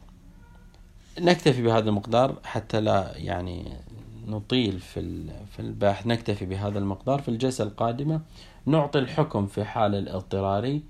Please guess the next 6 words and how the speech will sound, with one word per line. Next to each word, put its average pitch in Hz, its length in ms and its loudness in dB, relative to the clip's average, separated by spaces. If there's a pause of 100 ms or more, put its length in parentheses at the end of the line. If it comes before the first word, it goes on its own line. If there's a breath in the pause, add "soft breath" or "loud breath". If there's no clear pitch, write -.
(320 loud breath)
والحكم، 127 680 -2
يعني، - 320 -4
إجزاء 98 380 0
الاضطراري 101 560 0
وإجزاء 120 460 2
الظاهري. 92 760 -8